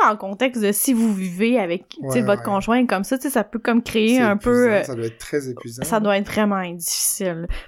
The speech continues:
Speaker 1: Fait que c'est ça. Puis, faut éviter, euh, de contredire tout le temps parce que sinon, ça va juste devenir intolérable.
Speaker 2: Mhm.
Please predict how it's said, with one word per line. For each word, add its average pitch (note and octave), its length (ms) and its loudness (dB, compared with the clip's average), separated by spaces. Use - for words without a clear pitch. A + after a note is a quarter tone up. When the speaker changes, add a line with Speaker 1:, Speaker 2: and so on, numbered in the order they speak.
Speaker 1:
Fait G3 160 -2
que F#3 520 -10
c'est F3+ 160 -6
ça. E3 220 0
Puis, G#3+ 440 -2
faut A#3 240 2
éviter, B3+ 640 2
euh, F#3 400 0
de G3 100 4
contredire G#3 760 0
tout A3 100 -6
le G3 60 -8
temps A#3 340 2
parce F3 160 -4
que A3+ 80 -4
sinon, G#3 300 -2
ça G3+ 180 -4
va F#3 220 -2
juste G3 240 -6
devenir F#3+ 320 -4
intolérable. F#3 720 -2
Speaker 2:
Mhm. C3 180 -8